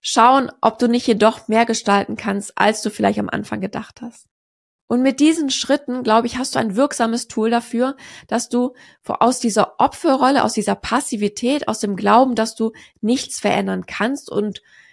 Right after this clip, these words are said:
ja, dem Ganzen ausgeliefert bist, hin zu einer, ja, einer Aktivität, dahin zu einer selbstwirksamen Haltung. Denn darum geht's bei Selbstwirksamkeit. Dass wir das Vertrauen, den Glauben daran haben, dass wir mit unseren Fähigkeiten, unseren Stärken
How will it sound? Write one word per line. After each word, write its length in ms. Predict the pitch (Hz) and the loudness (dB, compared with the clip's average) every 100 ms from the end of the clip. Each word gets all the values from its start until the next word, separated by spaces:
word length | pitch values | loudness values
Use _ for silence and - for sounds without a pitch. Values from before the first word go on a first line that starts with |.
| _ - | _ 0
ja, 140 | 294 | 2
dem 180 | 226 202 | 4 2
Ganzen 400 | 208 240 - 202 | 2 0 -4 -2
ausgeliefert 880 | - 220 - 254 240 254 277 254 - | 2 2 2 0 0 -2 -4 -4 -2
bist, 260 | 254 - _ _ | -2 -2 _ _
hin 240 | - 294 339 | -2 0 0
zu 440 | - 254 262 262 - - _ | -2 0 0 -2 -10 -20 _
einer, 600 | 214 247 247 254 254 - _ _ | 0 2 4 2 0 -6 _ _
ja, 220 | - 302 - | 0 0 2
einer 380 | 214 247 233 - | 0 0 -2 -4
Aktivität, 1000 | 240 - - 277 247 240 277 247 - _ _ _ _ _ _ _ | -8 -8 -8 -4 -4 -4 -6 -6 -8 _ _ _ _ _ _ _
dahin 440 | 214 226 277 330 | 0 2 2 0
zu 220 | - 269 - | -2 -2 2
einer 480 | 226 240 240 240 - | 2 2 2 0 -10
selbstwirksamen 1160 | - 226 277 - - 226 233 - 214 214 214 | 2 4 4 2 -6 -6 -4 -2 -2 -2 -4
Haltung. 420 | 196 196 - 180 | -4 -4 -8 -6
Denn 180 | 196 202 | -4 -2
darum 380 | 226 254 262 233 | 0 2 0 0
geht's 260 | 247 262 - | -2 -4 -4
bei 140 | 190 | -6
Selbstwirksamkeit. 1040 | - - - - - - - - - - _ _ _ _ _ _ _ | -6 -8 -8 -12 -12 -14 -14 -16 -18 -18 _ _ _ _ _ _ _
Dass 240 | 208 233 | 0 0
wir 320 | 233 240 240 247 - _ _ | 4 4 4 -2 -18 _ _
das 140 | - - | -10 -2
Vertrauen, 580 | 226 220 - 220 311 277 | -2 -2 0 4 4 4
den 160 | 220 | 0
Glauben 380 | - 202 277 311 | 2 4 4 4
daran 360 | 220 226 226 233 | 0 0 -2 -2
haben, 240 | 247 240 | -2 -2
dass 180 | 226 220 | -2 -2
wir 60 | |
mit 120 | 202 - | -2 -2
unseren 340 | 208 202 196 | -4 -2 -4
Fähigkeiten, 640 | - 277 277 - 233 220 | -2 -2 -2 -2 -2 -2
unseren 220 | 202 190 | -4 -4
Stärken 560 | 208 - 220 233 233 | -2 2 2 0 -4